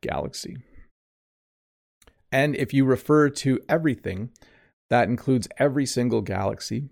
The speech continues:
every single planet, every single star, uh, everything that exists, we call it the universe. And we do put the word "the"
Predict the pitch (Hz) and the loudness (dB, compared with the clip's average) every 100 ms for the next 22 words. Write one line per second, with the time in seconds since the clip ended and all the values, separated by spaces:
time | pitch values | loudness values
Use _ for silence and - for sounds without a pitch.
0 | _ 123 123 123 - 110 101 98 - 98 | _ -2 0 -2 -2 -2 -2 -4 -6 -6
1 | 107 - _ 127 131 131 - 110 101 95 | -8 -12 _ -2 0 0 -2 -2 -2 -4
2 | - 95 98 123 _ - - _ - 101 | -6 -6 -8 -10 _ -20 -20 _ -4 -4
3 | - - 135 143 - 123 107 110 107 104 | -2 -2 2 0 0 0 2 0 0 -4
4 | 95 107 107 - - - 113 110 - 117 | -4 -4 -4 -6 -16 -8 -6 -6 -4 0
5 | 120 - - 107 117 104 113 117 - - | 0 -2 -10 -4 -2 2 2 0 -2 -8
6 | - - _ _ - 117 123 104 131 156 | -8 -18 _ _ -6 0 0 2 2 4
7 | - 139 123 117 113 98 120 113 104 | 2 0 2 2 0 -2 -2 0 0